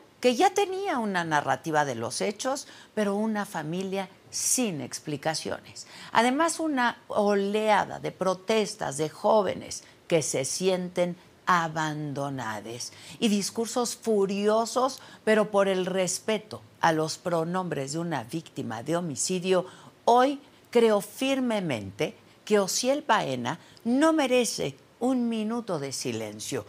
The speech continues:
merece una vida de lucha y te quiero explicar por qué.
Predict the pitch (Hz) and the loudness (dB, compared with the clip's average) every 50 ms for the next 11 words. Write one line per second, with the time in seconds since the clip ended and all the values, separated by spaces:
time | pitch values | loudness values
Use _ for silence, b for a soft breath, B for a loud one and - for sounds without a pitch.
0 | B B B B - 175 175 185 185 185 202 220 247 302 285 - - 180 139 143 | B B B B -4 -2 -2 0 0 0 2 2 0 0 0 -2 0 0 0 0
1 | 143 B B B - 202 202 208 202 196 196 214 214 208 202 202 180 196 196 196 | -2 B B B -4 0 2 2 2 2 0 -2 -2 0 -2 0 0 -2 -2 -2
2 | 202 214 214 208 - - 143 - B B B B B B _ - - 233 214 208 | -2 -4 -4 -6 -6 -8 -10 -10 B B B B B B _ -2 2 2 2 2
3 | 196 - - - - 175 147 120 - - - 170 165 165 165 170 170 160 160 160 | 0 -4 -2 0 2 2 2 0 -4 -6 -2 0 2 2 2 2 2 0 -2 -4
4 | - - - 180 180 170 170 - 139 - - - - _ _ - - _ - 135 | -6 -10 -6 -4 -4 -4 -2 -2 -2 -2 -2 -6 -14 _ _ -20 -6 _ 0 0
5 | 123 117 117 - - - | 0 0 -4 -10 -14 -14